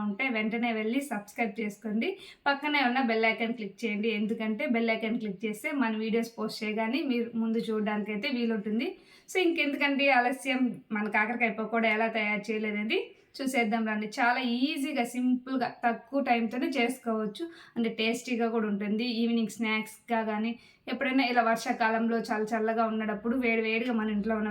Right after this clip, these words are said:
వెజిటేబుల్స్తోనే కాకరకాయ పకోడా ఇది టేస్టీగా అయితే చేసుకోవచ్చు. చూపిస్తారండి. నేనైతే పొడుగు కాకరకాయలు తీసుకున్నా అండి. పొడుగు కాకరకాయలు అయితే కట్ చేసుకోవడానికి బాగుంటాయని చెప్పని. So,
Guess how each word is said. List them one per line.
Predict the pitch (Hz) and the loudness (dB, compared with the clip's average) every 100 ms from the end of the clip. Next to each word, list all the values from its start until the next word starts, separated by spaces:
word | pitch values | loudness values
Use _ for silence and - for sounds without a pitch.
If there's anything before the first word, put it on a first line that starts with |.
| 202 | -2
వెజిటేబుల్స్తోనే | 196 233 220 220 226 226 359 - - - | -2 -2 -2 -4 -4 -2 -2 -4 -20 -4
కాకరకాయ | 262 240 240 240 233 226 | 2 4 4 4 4 2
పకోడా | 226 226 220 | 0 0 2
ఇది | 214 311 - | 0 -2 -2
టేస్టీగా | 220 214 233 220 | -2 -2 -2 0
అయితే | 226 254 | 0 0
చేసుకోవచ్చు. | 226 - - 208 190 - - | -2 -2 -4 -6 -6 -10 -6
చూపిస్తారండి. | 208 226 - 208 196 196 - _ _ _ _ _ _ _ | -4 -4 -4 -4 -2 -4 -8 _ _ _ _ _ _ _
నేనైతే | 247 247 247 254 320 | 2 6 6 6 4
పొడుగు | 247 262 262 | 4 4 6
కాకరకాయలు | 240 240 233 220 214 | 6 4 2 2 4
తీసుకున్నా | 214 - 226 214 | 0 0 0 2
అండి. | 208 214 269 240 | 2 4 2 2
పొడుగు | 214 202 | 0 2
కాకరకాయలు | 214 208 214 202 202 202 202 | 2 2 2 2 2 4 4
అయితే | 196 254 | 2 2
కట్ | 220 202 | 2 2
చేసుకోవడానికి | 214 214 214 208 214 196 | 0 0 0 2 4 6
బాగుంటాయని | 196 196 202 202 196 190 | 6 4 2 2 4 2
చెప్పని. | 190 202 269 294 | 0 2 2 2
So, | 269 | 0